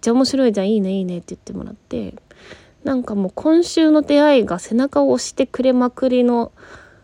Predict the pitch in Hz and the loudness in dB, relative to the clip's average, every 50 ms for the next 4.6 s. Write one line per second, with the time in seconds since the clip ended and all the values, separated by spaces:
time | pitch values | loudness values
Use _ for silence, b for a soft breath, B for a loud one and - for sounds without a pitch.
0 | B B _ _ _ _ _ - - - - 233 214 214 214 208 214 240 302 359 | B B _ _ _ _ _ -20 -12 -8 -4 -2 -2 -2 -2 -2 -2 -4 -4 -6
1 | _ _ _ _ - 202 - - - 202 220 240 - - 262 262 262 262 254 254 | _ _ _ _ -14 -14 -12 -8 -4 -4 -4 -4 -4 -4 -2 -2 0 0 0 0
2 | 254 262 262 262 - 277 262 - 220 202 - _ _ _ - 311 285 233 208 - | 0 0 -2 -2 -4 -6 -6 -6 -8 -12 -12 _ _ _ -4 -4 -2 -2 -4 -8
3 | - 226 220 202 190 196 - B B B B B B B B B B _ _ - | -6 -6 -4 -4 -6 -8 -12 B B B B B B B B B B _ _ -14
4 | _ - 269 254 220 208 202 196 196 202 202 | _ 0 2 4 4 4 2 0 -2 -4 -6